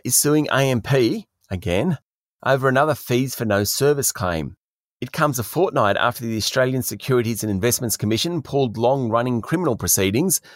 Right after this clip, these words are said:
flowing from the Royal Commission into banking. asic has started civil proceedings against six A M P companies that charge fees on corporate superannuation accounts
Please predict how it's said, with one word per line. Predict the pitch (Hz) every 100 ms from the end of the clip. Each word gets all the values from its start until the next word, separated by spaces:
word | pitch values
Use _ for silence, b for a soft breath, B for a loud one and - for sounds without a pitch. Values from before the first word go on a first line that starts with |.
| B
flowing | - 131 131 120
from | 127
the | 113
Royal | 110 120
Commission | - 104 95 98
into | 90 82
banking. | 82 117 - 76 - _ _ _ _
asic | 147 165 170
has | 151
started | - 139 135 120
civil | - 127
proceedings | 110 110 - 120 117 107
against | 107 107 -
six | - 165 - -
A |
M | 117 117
P | 120 104
companies | - 90 76 113 180 - _ _ _
that | - -
charge | 151 135 117
fees | - 151 135 101 -
on | 117
corporate | 104 - 156 - - -
superannuation | - 143 127 117 98 123 - 117
accounts | 95 - 80 131 -